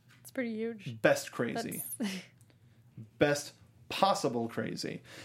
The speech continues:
Speaker 2: Um, any, any final thoughts on the story that they were trying to tell? Um, I know it's hard not to go into the epilogue,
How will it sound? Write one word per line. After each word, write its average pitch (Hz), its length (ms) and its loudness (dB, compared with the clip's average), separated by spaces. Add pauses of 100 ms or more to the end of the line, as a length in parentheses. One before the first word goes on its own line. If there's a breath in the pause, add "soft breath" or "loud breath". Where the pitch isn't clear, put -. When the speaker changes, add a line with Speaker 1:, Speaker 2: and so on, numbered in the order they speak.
(180 loud breath)
Speaker 2:
Um, 156 440 6 (1120)
any, 208 280 6
any 202 200 4
final 190 240 6
thoughts 170 260 8
on 147 80 2
the 143 60 0
story 156 480 4
that 143 120 4
they 147 100 6
were 139 100 4
trying 135 220 4
to 135 40 2
tell? 127 420 4
Um, 135 220 2
I 143 80 4
know 139 180 6
it's 135 120 2
hard 127 360 2
not 131 260 0
to 127 60 0
go 123 200 0
into 120 360 0
the 127 140 2
epilogue, 120 480 2